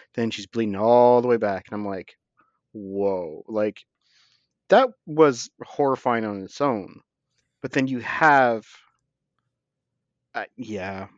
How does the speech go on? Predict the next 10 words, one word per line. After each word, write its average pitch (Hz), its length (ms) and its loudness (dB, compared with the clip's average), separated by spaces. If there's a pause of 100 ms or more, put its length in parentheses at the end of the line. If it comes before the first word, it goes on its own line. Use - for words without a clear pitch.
no, 104 540 -10
that, 123 280 -2
mm, 104 500 -10 (1300)
that 143 100 4
was, 120 200 2
that 120 120 -2
was, 107 260 -6
that 123 100 -4
was 110 140 -4
horrifying. 104 720 -10